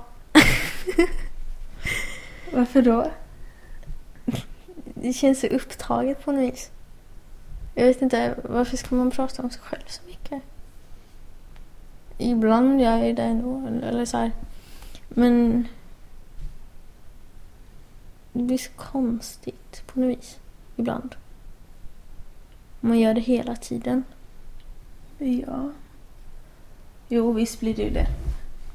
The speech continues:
Speaker 2: Men samtidigt så måste man ju prata lite om sig själv också, kanske.
Speaker 1: Jo, antar det.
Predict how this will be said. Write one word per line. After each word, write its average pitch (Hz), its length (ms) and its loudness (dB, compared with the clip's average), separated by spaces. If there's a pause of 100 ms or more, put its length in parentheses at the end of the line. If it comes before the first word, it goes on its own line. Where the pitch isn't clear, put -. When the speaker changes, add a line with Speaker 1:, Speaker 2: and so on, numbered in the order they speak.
(800)
Speaker 2:
Men 233 340 6 (1200)
samtidigt 233 480 2
så - 120 0
måste 240 200 0
man 262 80 4
ju 254 60 0
prata 240 220 2
lite 226 280 4
om 214 80 -2
sig 220 140 -4
själv 226 240 -4
också, - 320 -12
kanske. 247 320 -4 (1160)
Speaker 1:
Jo, 226 380 4
antar 247 380 4
det. 294 200 0